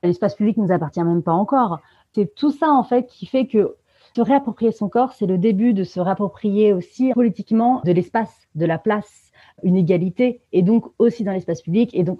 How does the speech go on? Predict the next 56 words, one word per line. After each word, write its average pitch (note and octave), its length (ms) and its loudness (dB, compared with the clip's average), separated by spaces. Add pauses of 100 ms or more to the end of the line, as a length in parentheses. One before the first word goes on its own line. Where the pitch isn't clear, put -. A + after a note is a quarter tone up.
aussi G#3 320 -2
en F3 80 -4
politique, F3+ 540 -2
et F#3+ 100 0
donc F#3 220 -2
aussi G3+ 320 -2
au D3+ 60 -4
travail, A3 460 0
et F#3 60 2
donc F3+ 240 -2
aussi G3+ 220 -4
dans F#3 100 0
la D3 100 -2
famille, A3+ 360 2
et - 40 0
donc F3 220 -2
aussi G3 200 -4
dans F3+ 100 2
le D#3+ 100 0
couple. - 340 -2 (540)
En G3+ 80 -2
fait, A#3 320 0
de F3 100 0
remettre A3 460 2
cette - 320 -10
sexualité G3 520 -2
au E3 100 0
centre, B3+ 380 0
bah, C3+ 80 -4
dans E3 100 2
le F3+ 100 0
couple, F#3 400 -2 (240)
ça C#3+ 140 -8
change E3+ 180 0
aussi E3 220 -2
les E3+ 60 2
relations, D3+ 520 -2
euh, C#3+ 80 -2
sexuelles. B3 580 0 (240)
Dans F#3 160 -2
la E3+ 320 0 (160)
famille G#3 300 2
aussi, G#3 300 -2
ça F3+ 120 -6
change F#3 320 -6
le, E3 480 -2
le F3 100 2
rôle A3 240 2
où F3+ 220 -2
on D#3 60 -4
va D#3 100 -4
pas F#3 320 -2
être F3 160 -8 (520)
uniquement G3 440 2
une E3+ 180 0
mère. A#3+ 380 2